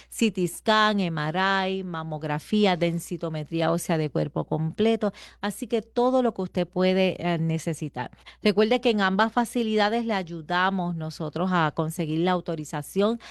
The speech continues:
de su plan médico. Así que, señores, no se estresen. Si ustedes tienen varias cosas que realizarse, laboratorios, estudios de radiología, saben que, que hay que buscar autorizaciones y todo, dejen eso en nuestras manos. Ustedes nos llaman,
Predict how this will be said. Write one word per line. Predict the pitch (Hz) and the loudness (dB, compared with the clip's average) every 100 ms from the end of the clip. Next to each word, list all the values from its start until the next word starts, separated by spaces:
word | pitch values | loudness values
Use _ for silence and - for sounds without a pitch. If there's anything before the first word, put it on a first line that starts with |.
| - - | -20 -2
de | 190 | -2
su | - 180 | 0 0
plan | 170 165 180 | 2 4 4
médico. | 165 156 165 147 | 2 2 0 -2
Así | 147 - | -4 -2
que, | 214 214 - | 2 2 0
señores, | - 175 165 202 190 | -4 -4 0 2 4
no | 160 | 2
se | - | 2
estresen. | 202 - - 151 165 185 165 139 - - - | -2 0 0 2 0 0 -4 -6 -14 -20 -20
Si | - 202 | -10 -8
ustedes | - 202 214 | -6 -6 -4
tienen | 247 240 240 226 | 0 0 0 0
varias | 185 180 220 220 | 0 2 0 -2
cosas | - 226 233 | -4 -2 -6
que | - 214 | -6 -4
realizarse, | 208 190 220 208 190 160 143 | -2 -2 -2 -2 -2 -2 -2
laboratorios, | 147 143 - 196 196 180 160 | -2 -4 -4 -4 -4 -4 -6
estudios | 165 156 180 185 185 | -6 -4 -2 0 2
de | 196 | 2
radiología, | 196 170 151 156 185 202 160 - - | 2 -2 -2 -2 -2 -2 -2 -8 -20
saben | - 214 208 214 | -2 0 0 0
que, | 220 | -2
que | - - 208 | -4 -4 -2
hay | 190 | 0
que | 220 | -2
buscar | 196 - 208 | -2 -2 -4
autorizaciones | 208 202 185 175 175 - 202 226 | -4 -4 -8 -6 -8 -4 -2 0
y | |
todo, | 214 240 220 - - _ | 0 0 0 -6 -20 _
dejen | 185 208 220 240 226 - | 2 4 4 0 -2 0
eso | 220 247 294 269 | 2 2 2 0
en | - 180 | -2 -4
nuestras | 160 156 151 151 | -6 -8 -8 -6
manos. | 151 147 147 147 143 | -4 -2 -2 -4 -8
Ustedes | 151 165 160 180 | -8 -4 -2 0
nos | 180 160 | 0 -2
llaman, | - 262 277 277 | 2 4 4 2